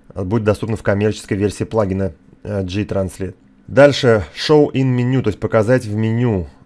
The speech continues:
Э, стоит нет. Можно выбрать основное, меню подвал, меню социальных кнопок. Давайте пока оставим выключенным, посмотрим сразу на сайте. Следующий чекбокс показывает название родных языков. Э, ниже вы можете видеть список,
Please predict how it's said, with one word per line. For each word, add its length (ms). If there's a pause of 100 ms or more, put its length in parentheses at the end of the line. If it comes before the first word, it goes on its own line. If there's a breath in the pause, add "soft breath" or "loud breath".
Э, 180
стоит 380
нет. 400 (760 soft breath)
Можно 360
выбрать 320
основное, 840 (400)
меню 360
подвал, 720
меню 340
социальных 520
кнопок. 320
Давайте 280
пока 300
оставим 340
выключенным, 420
посмотрим 480
сразу 280
на 140
сайте. 400 (460 soft breath)
Следующий 460
чекбокс 720
показывает 500
название 420
родных 360
языков. 460 (300)
Э, 220
ниже 360
вы 200
можете 480
видеть 260
список, 560